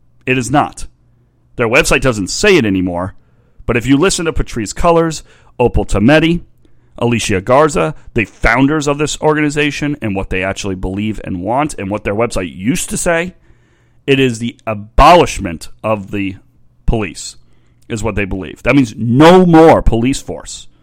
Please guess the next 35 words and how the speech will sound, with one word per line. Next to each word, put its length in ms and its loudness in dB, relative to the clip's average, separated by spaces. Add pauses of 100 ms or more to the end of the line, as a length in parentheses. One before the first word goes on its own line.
(400)
Does 180 4
not 140 4
exist. 400 -2 (140)
It's 160 -2
then, 220 2
it's 160 -4
replaced 400 2
with 120 -2
community 600 4
pol-, 280 0
like, 320 -6 (480)
community 560 6
policing 680 -2 (380)
that's 220 0
not 320 4
actually 360 0
sworn 360 -2
officers 840 -2
from 260 -2
some 160 -4
kind 140 -4
of 80 -6
government 400 -6
entity, 520 -18 (300)
but 220 2
rather 540 4 (220)
social 460 2
workers 560 4
or 120 -8
people 280 -4
trained 440 -10
in 200 -10
this 320 -10 (300)
that 180 -2
are 320 0